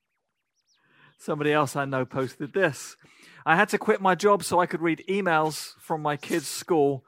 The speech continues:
full time." And then thirdly, I saw this. "I'm going to change my Facebook username to Nobody so that when people post annoying comments that I don't like,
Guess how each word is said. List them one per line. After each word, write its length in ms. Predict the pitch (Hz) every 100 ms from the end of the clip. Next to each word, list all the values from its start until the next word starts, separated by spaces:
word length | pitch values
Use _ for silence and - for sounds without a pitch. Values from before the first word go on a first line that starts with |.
| _
full 240 | - 131 113
time." 500 | - 160 113 104 - _ _ _ _ _ _ _ _ _ _
And 160 | - 131
then 260 | 139 139 117 -
thirdly, 380 | 165 165 139 120
I 100 | 120
saw 260 | - 131
this. 380 | 131 135 110 - _ - -
"I'm 200 | 147 220
going 180 | 220 202
to 100 | 175
change 540 | - 180 151 156 143 -
my 260 | 131 123 120
Facebook 640 | - - 147 - - 131 -
username 840 | 135 165 180 156 135 113 117 139 - _ _ -
to 320 | - 131 -
Nobody 840 | - 131 143 170 165 151 120 95 85 _ _ _ _ _ _ -
so 220 | - - 170
that 140 | 165
when 240 | 185 254
people 320 | 208 208 190 165
post 480 | - 175 165 - -
annoying 460 | 151 156 165 165
comments 460 | 151 160 160 147 -
that 120 | 147
I 180 | 143 143
don't 260 | 143 139 156
like, 400 | 170 143 -